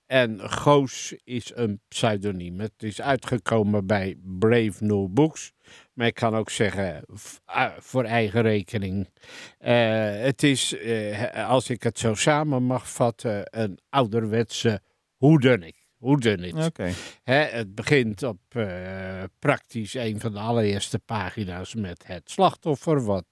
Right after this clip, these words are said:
Speaker 1: eh, vermoord wordt aangetroffen in een hele mooie villa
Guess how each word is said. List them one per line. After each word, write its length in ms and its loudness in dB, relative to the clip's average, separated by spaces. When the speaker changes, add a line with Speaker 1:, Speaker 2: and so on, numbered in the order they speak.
Speaker 1:
eh, 120 -10
vermoord 800 6
wordt 240 0
aangetroffen 1000 0
in 180 -2
een 120 0
hele 340 2
mooie 440 4
villa 540 4